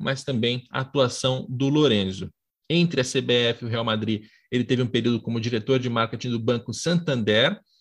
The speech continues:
né? E aí você já sabe, pelo nome e pelas empresas que ele trabalhou, né, pelos lugares por onde ele passou, que a gente não está falando de um brasileiro, a gente tá falando de um espanhol que chega à C B F pra trabalhar com a área comercial.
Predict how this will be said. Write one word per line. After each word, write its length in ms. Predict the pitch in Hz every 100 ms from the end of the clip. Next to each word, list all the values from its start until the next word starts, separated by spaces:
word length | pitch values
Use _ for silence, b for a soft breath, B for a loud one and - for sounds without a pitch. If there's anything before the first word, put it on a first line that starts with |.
| _
né? 220 | - 139 131
E 60 |
aí 80 | 143
você 260 | 156 - 151
já 200 | 147 139
sabe, 420 | - 135 147 170 b b b b _ -
pelo 220 | 170 156
nome 580 | 135 135 120 104 98 98 _
e 80 | 120
pelas 340 | 123 143 135 123
empresas 480 | 110 123 110 107
que 80 | -
ele 60 | 120
trabalhou, 480 | 131 143 147 139 139
né, 100 | 127
pelos 280 | 117 104
lugares 460 | 117 110 135 143 110 110 -
por 120 | - 117
onde 180 | 117
ele 100 | 127
passou, 460 | 127 151 - 135 135 B B
que 80 | 127
a 40 |
gente 240 | 127 120
não 120 | 135 139
está 200 | 139 123
falando 260 | 127 117
de 80 | 120
um 100 | 127
brasileiro, 640 | 110 117 143 120 113 120 113
a 40 | 107
gente 120 | 117
tá 100 | 123
falando 220 | 117 123
de 120 | 117
um 100 | 127 131
espanhol 800 | 175 175 - 151 113 113 120 - _ _
que 300 | - 131 131 -
chega 300 | - 135 123
à 40 |
C 140 | -
B 140 | 101 104
F 340 | 107 110 - -
pra 100 | 117
trabalhar 440 | - 113 107 110
com 120 | -
a 60 | 113
área 260 | 113 117 B B B _
comercial. 920 | - 175 165 160 160 - 127 92 -